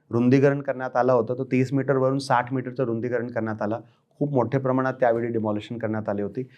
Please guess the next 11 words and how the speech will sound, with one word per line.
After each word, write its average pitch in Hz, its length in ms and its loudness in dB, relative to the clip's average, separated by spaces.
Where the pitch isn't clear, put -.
आणि 139 140 2
त्याचे 139 480 2
बेनिफिट्स 151 440 2
आत्ता 143 220 0
तुम्हाला 131 320 0
दिसत 95 280 -6
आहे. - 100 -18
तुम्ही 143 160 4
पुण्यातून 151 500 4
बाहेर 135 260 4
पडले 143 400 2